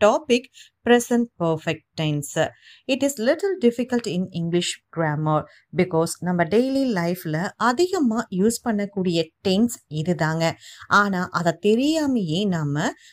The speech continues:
பாஸ்ட் டென்ஸை யூஸ் பண்ணி பேசிடுவோம். For example, உங்க கூட ஸ்கூல்ல படிச்ச ஒரு நபரை இப்போ நீங்க பாக்குறீங்க.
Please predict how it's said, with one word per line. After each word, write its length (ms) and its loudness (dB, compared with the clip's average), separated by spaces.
பாஸ்ட் 440 2
டென்ஸை 300 0
யூஸ் 240 0
பண்ணி 340 -2
பேசிடுவோம். 580 -2
For 180 4
example, 720 -2
உங்க 380 2
கூட 380 2
ஸ்கூல்ல 480 0
படிச்ச 340 -2
ஒரு 340 -4
நபரை 460 0
இப்போ 340 -6
நீங்க 360 -2
பாக்குறீங்க. 580 -4